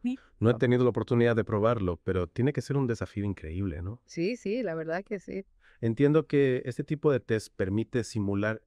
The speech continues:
Speaker 2: el esfuerzo que se realiza en una vía larga, ¿verdad?
Speaker 1: Exacto. El tread wall nos ayuda a comprender cómo responde nuestro cuerpo a un esfuerzo prolongado e identificar nuestro umbral de lactato, que es un dato muy útil para entrenar la resistencia.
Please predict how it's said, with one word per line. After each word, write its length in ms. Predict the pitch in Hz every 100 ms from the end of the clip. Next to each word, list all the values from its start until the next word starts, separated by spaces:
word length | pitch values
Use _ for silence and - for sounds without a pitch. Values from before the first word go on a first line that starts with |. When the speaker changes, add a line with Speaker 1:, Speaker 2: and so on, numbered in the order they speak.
| _ -
Speaker 2:
el 340 | 92 87 87
esfuerzo 680 | 90 85 - 123 117 - 107
que 120 | -
se 100 | 92
realiza 420 | 85 85 101 92
en 60 | 92
una 180 | 98
vía 380 | 92 98 95 92 - _ _ _ -
larga, 560 | 87 85 82 90 107 - -
¿verdad? 300 | 76 71 87 _
Speaker 1:
Exacto. 680 | 143 131 151 - - 165 113 -
El 160 | - 175
tread 220 | 196 202
wall 180 | 226 320
nos 140 | 302
ayuda 320 | 233 170 175 220
a 40 |
comprender 560 | 220 190 170 160 165 220
cómo 260 | 196 202
responde 460 | 254 226 - 170 180
nuestro 300 | 190 - 175
cuerpo 320 | 151 151 226
a 40 | 226
un 80 |
esfuerzo 420 | 160 - 156 - 165
prolongado 720 | 156 131 139 302 240 - - _ _ _ _ _
e 100 | 196
identificar 600 | 175 160 151 180 - 165
nuestro 280 | 180 170 180
umbral 360 | 165 160 165 185
de 80 |
lactato, 540 | 190 - 262 277 208 226
que 100 | 175
es 120 | 170
un 120 | 185
dato 260 | 180 175 180
muy 420 | 185 202 254 269
útil 380 | 269 - 196 180
para 200 | 175 160
entrenar 500 | 160 165 151 151 156
la 100 | 165
resistencia. 800 | 147 - - - 156 196 -